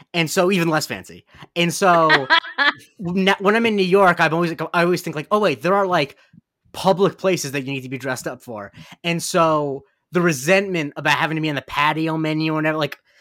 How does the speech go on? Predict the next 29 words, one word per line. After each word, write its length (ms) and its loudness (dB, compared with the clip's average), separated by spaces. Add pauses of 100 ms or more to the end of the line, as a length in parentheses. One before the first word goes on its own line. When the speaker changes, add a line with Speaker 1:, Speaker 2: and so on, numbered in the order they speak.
(640)
Speaker 1:
man, 380 2
that, 280 4
Speaker 2:
<laughs> 20 -4
Speaker 1:
like, 300 4
that's 280 2
something 200 2
that 220 2
I 100 4
know 240 4
it's, 220 0
I 120 2
know 360 -2
that 120 -2
there 100 -2
are 60 -8
probably 200 -2
specific 440 -6
feelings 380 -4
you 100 -8
feel 520 -2
and 220 -6
other 260 -6
viewers 280 -6
feel 220 -4
for 220 -6
the 100 -10
culture, 400 -6
but, 140 -4
like, 180 -2